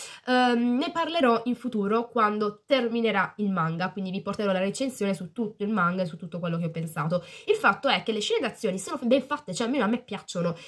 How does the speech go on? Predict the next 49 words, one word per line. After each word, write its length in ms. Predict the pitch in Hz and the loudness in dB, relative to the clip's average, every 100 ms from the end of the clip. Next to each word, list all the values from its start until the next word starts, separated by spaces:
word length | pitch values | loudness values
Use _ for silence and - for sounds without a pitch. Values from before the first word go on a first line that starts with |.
| - _ - | -20 _ 6
il 160 | 480 | 6
problema 580 | 466 381 247 220 240 262 - _ - - _ - | 6 2 2 4 4 2 -4 _ -20 -20 _ -8
è 100 | 233 | -8
Takemichi. 540 | - - - - - _ _ _ _ | -8 -10 -12 -14 -16 _ _ _ _
Cioè, 160 | - - - | -20 -8 2
io 180 | 415 | 2
personalmente 640 | - 214 240 247 220 180 214 | 2 0 4 6 4 4 2
non 120 | 302 | 0
mi 80 | 359 | 2
è 20 | |
mai 140 | 427 | 2
capitato, 540 | 415 262 247 185 170 208 | 2 0 2 2 2 -2
né 100 | 311 508 494 - | 2 2 2 0
in 120 | 269 | -2
quanto 360 | 262 269 247 233 | 6 6 6 2
lettrice, 580 | 208 - 220 - 247 233 | 2 -2 -6 -2 -2 0
né 280 | 294 359 - | -2 -2 -4
in, 180 | 277 277 - | -4 -4 -6
di, 220 | 202 214 | -4 2
di 120 | 226 | 4
libri, 300 | 208 165 226 | 4 2 0
né 380 | 403 - - 453 | 0 -2 2 4
in 60 | 440 | 6
quanto 260 | 269 262 | 4 4
lettrice 360 | 320 403 254 - | 0 0 -2 -2
di 120 | 233 | 0
manga, 440 | 220 160 175 302 - | 2 2 4 4 4
di 120 | 453 | 2
detestare 580 | 415 453 539 - 539 403 | 6 6 4 2 0 0
un, 200 | 339 339 | -2 -8
un 80 | 349 | -10
protagonista. 720 | 320 302 277 285 247 - 214 | -6 0 2 4 2 -2 -2
Cioè, 140 | 220 494 | 0 0
per 160 | 539 539 | 0 0
me 240 | 202 - _ _ _ _ _ _ - | 0 -2 _ _ _ _ _ _ -10
è, 320 | 415 - - | -10 -10 -2
è 280 | 403 403 349 | 0 0 -2
da 240 | 262 370 | -4 0
farlo 360 | 381 480 453 403 | 6 6 6 4
morire 320 | 381 440 403 | 4 4 4
nella 220 | 330 330 | 2 0
prima 220 | 320 392 302 | 2 2 0
scena 540 | - 330 247 233 226 | 0 2 6 6 6
sotto 200 | 233 254 | 2 -4
il 80 | 226 | -4
treno, 420 | 185 147 160 156 | -4 -4 -4 -6
cioè, 120 | - 151 | -6 -2
per 120 | 214 | 0
dirvi. 440 | 185 175 180 190 | 0 -2 -2 -6